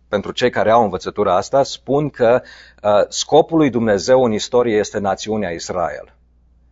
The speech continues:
Înțelegerea mea și a altora care cred la fel este că scopul lui Dumnezeu în istorie este răscumpărarea omenirii.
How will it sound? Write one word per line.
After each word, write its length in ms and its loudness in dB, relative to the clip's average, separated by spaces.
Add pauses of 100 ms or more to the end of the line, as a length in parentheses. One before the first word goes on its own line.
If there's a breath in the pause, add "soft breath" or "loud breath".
Înțelegerea 680 0
mea 340 2
și 140 -4
a 40 2
altora 520 2
care 280 -4
cred 280 -2
la 160 0
fel 400 -2 (320 loud breath)
este 640 -2 (360 soft breath)
că 140 -2
scopul 320 -2
lui 100 2
Dumnezeu 400 0
în 80 0
istorie 380 -2
este 200 0
răscumpărarea 760 0
omenirii. 720 -2